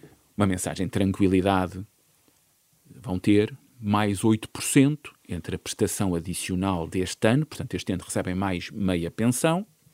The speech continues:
e terão um aumento que corresponde ao diferencial para oito por cento durante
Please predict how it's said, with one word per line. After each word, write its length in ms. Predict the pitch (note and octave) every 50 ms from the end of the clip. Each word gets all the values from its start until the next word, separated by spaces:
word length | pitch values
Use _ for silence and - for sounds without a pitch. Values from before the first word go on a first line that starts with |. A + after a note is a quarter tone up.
| _ _ _ - - - - _ -
e 40 | -
terão 320 | - - G#2 G#2+ G#2 G#2
um 180 | G#2 G#2+ A2 A2+
aumento 560 | A2+ A2 A2 A#2+ B2 B2 B2 A#2+ - - _ _ _ _ _ _ _ -
que 80 | - A2
corresponde 560 | - - G#2+ G#2 - - - C3+ B2+ G2 F#2
ao 60 | F#2+
diferencial 640 | E2+ G2 - - A2 G#2+ F#2+ - - B2+ G#2 F2+
para 180 | - - - F#2
oito 220 | F#2 F#2+ G2 -
por 100 | - -
cento 400 | - - - C3 C3+ C#3 - -
durante 640 | D#3 B2+ C3 B2+ C3 B2+ B2 B2+ B2+ B2 - -